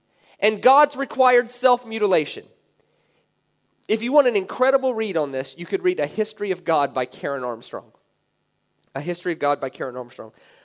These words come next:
An Orthodox rabbi gave it to me to read on a plane so I would quit talking to him 'cause he wanted to sleep. A History of God, and I devoured it. A History of God by Karen Armstrong. And, and what it is, it's a historical treatise of, of what gods,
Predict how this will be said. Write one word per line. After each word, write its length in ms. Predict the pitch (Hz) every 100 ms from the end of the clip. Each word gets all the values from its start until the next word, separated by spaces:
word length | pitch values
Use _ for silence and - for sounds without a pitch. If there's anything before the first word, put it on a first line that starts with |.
| _
An 140 | 151 151
Orthodox 480 | 202 220 208 143
rabbi 340 | 165 170 156 139
gave 220 | 135 151
it 100 | 151
to 100 | 170
me 120 | 147
to 100 | 135
read 220 | 127 147
on 120 | 131 120
a 60 |
plane 400 | - 143 135 110
so 140 | 104 127
I 60 |
would 140 | 120 117
quit 140 | -
talking 340 | - 120 120 -
to 120 | 98
him 100 | 98 _ _ _ _ _ _ _ _ _ _ _ _ _
'cause 160 | - 143
he 80 | 151
wanted 300 | 131 120 113
to 40 |
sleep. 320 | - 120 107 _ _ _ _ _ _ _ _ _ _ -
A 100 | 170
History 380 | 220 233 240
of 80 | 208
God, 240 | 175 151 135
and 60 |
I 80 | 151
devoured 500 | 147 131 135 135 120
it. 180 | 104 _ _ _ _ -
A 80 |
History 320 | 156 247 247 226
of 80 |
God 220 | 175 175 151
by 80 |
Karen 240 | 156 160 147
Armstrong. 300 | 139 - 104 _ - -
And, 140 | 190
and 100 | 214
what 140 | 220 294
it 100 | 240
is, 140 | 240
it's 180 | 214 -
a 60 |
historical 540 | 185 190 - 247 247 190
treatise 420 | - 208 151 143
of, 220 | - 151 -
of 200 | 147 147
what 200 | 165 147
gods, 520 | 131 135 247 -